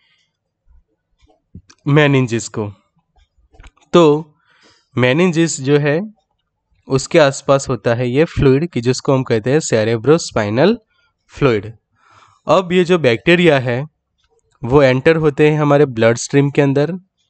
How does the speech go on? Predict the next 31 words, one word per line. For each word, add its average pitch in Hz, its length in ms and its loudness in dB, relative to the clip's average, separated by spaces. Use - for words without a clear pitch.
and 127 180 0
फिर 143 340 0
ट्रैवल 135 360 0
करते 143 360 0
हैं 143 220 0
ब्रेन 135 320 2
and 147 140 -2
spinal 117 460 -2
cord 110 180 -2
के 117 80 -6
अंदर 113 380 -2
and 120 140 -6
cause 127 300 2
the 131 180 0
bacterial 127 580 0
meningitis, 110 680 -4
कि 135 60 -2
बैक्टीरिया 131 480 2
के 156 140 -2
कारण 143 320 0
जो 147 120 0
specially 139 580 -2
meningitis 120 680 -4
होता 117 280 0
है 156 120 -2
उसको 123 280 -4
कहा 113 220 -4
जाता 107 260 -4
है 143 160 0
बैक्टीरियल 127 680 0
meningitis। 151 840 2